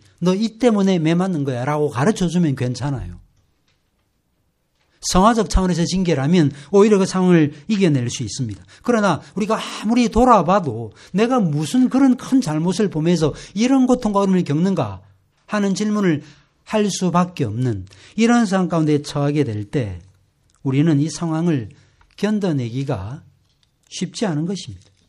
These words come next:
이때 우리는 사안 하나하나마다 "이것은 죄로 인한 징계요.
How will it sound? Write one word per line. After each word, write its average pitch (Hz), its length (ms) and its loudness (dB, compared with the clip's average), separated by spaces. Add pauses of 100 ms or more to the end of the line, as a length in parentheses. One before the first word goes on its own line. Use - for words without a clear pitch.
(4000)
이때 208 220 -2
우리는 175 640 0 (1200)
사안 170 420 -2
하나하나마다 156 880 -2 (640)
"이것은 175 420 -2
죄로 156 480 -2
인한 156 260 -2
징계요. 139 560 -8